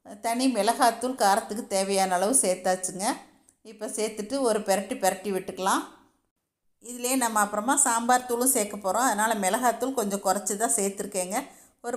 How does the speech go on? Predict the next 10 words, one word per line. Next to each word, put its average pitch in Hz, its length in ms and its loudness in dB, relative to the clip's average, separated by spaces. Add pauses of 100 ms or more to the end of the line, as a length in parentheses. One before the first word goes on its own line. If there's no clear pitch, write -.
(100)
பத்து 208 260 0
இருபது 226 260 2 (120)
செகண்ட் 233 320 -2
இந்த 202 160 -4
மாதிரி 214 260 2
வதக்கி 214 360 0
விட்டுட்டு 190 340 -6 (480)
நம்ம 240 160 -4 (100)
நறுக்கி 233 320 2
வச்சிருக்க 220 360 0